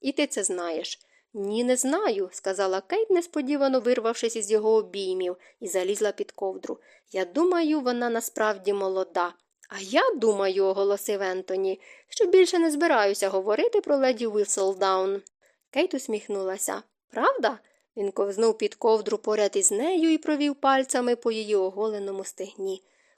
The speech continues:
«У мене є набагато цікавіші речі, якими можна зайнятися». «У тебе є?» «Багато».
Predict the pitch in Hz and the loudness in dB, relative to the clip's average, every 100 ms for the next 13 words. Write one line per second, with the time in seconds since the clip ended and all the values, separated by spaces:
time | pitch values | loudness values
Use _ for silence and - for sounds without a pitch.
0 | - 254 359 302 240 302 285 240 233 247 | -4 0 2 2 2 2 2 0 -2 -2
1 | 233 233 220 208 202 - 190 277 370 - | -2 -4 -2 -2 -2 -2 0 0 0 0
2 | 311 302 277 254 202 196 208 196 190 185 | -2 0 0 0 0 -2 -2 -4 -4 -4
3 | 180 180 185 185 185 190 _ _ _ _ | -4 -8 -8 -8 -10 -14 _ _ _ _
4 | _ - 202 247 262 233 214 330 539 - | _ -16 -6 -2 0 2 2 2 0 -4
5 | _ _ _ _ _ _ 185 202 196 202 | _ _ _ _ _ _ -2 0 0 -4
6 | 196 - 175 | -4 -6 -8